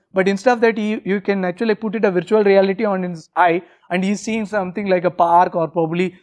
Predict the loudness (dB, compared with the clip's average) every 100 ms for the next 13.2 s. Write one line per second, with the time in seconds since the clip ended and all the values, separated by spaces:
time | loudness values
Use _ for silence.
0 | _ -6 -2 -2 2 2 0 -2 0 0
1 | _ _ _ -4 -2 -2 -2 -2 -2 -2
2 | 2 2 -2 -6 _ -2 -2 -2 -6 -2
3 | 0 2 4 2 2 0 2 2 2 0
4 | -2 0 -2 -2 _ _ -2 0 2 2
5 | 2 0 0 -2 2 4 4 2 -2 -2
6 | -2 -2 0 2 4 2 -4 -6 -6 -4
7 | -2 0 0 0 -2 -6 -6 -4 -4 -6
8 | -10 _ _ -4 0 2 0 0 -2 -2
9 | -16 -18 _ _ _ _ -6 0 2 4
10 | 2 2 2 2 0 -2 -4 -6 _ -10
11 | -4 0 0 0 2 2 0 -2 -6 -12
12 | -8 -8 -6 -6 -4 -4 -6 -6 -4 -2
13 | -4